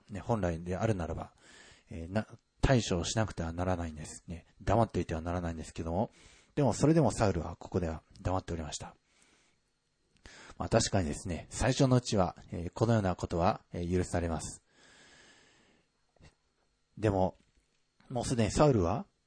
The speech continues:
油が注がれて、そして、ね、み-、御言葉が示されて、そして御言葉の通りのことがサウル自身の身にもうすでにいくつも正確に、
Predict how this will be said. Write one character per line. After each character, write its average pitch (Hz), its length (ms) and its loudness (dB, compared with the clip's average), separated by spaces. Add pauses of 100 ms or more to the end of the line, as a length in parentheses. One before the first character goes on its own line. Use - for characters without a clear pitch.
(800)
油 117 360 4
が 151 140 4
注 127 280 0
が 113 100 2
れ 101 120 4
て、 92 220 -8 (640)
そ - 180 -2
し - 60 -2
て、 95 300 2 (120)
ね、 80 180 -14 (100)
み-、 107 240 -4 (440)
御 113 320 6
言 160 180 10
葉 156 140 10
が 143 140 8
示 135 260 0
さ 127 100 6
れ 95 80 4
て、 - 260 -8 (120)
そ - 180 -2
し - 60 -4
て 120 80 2
御 110 140 0
言 196 300 6
葉 196 80 10
の 185 140 8
通 208 240 10
り 151 80 8
の 110 100 2
こ - 120 0
と 110 80 0
が 98 140 4
サ - 200 2
ウ 147 40 6
ル 151 80 4
自 156 280 -2
身 107 60 -2
の 90 180 0 (380)
身 104 120 2
に 107 300 2
も 113 180 2
う - 40 2
す - 120 -2
で 151 120 4
に 92 240 -4
い 214 100 2
く - 80 -10
つ - 140 2
も 107 160 2
正 147 280 2
確 - 280 4
に、 135 200 2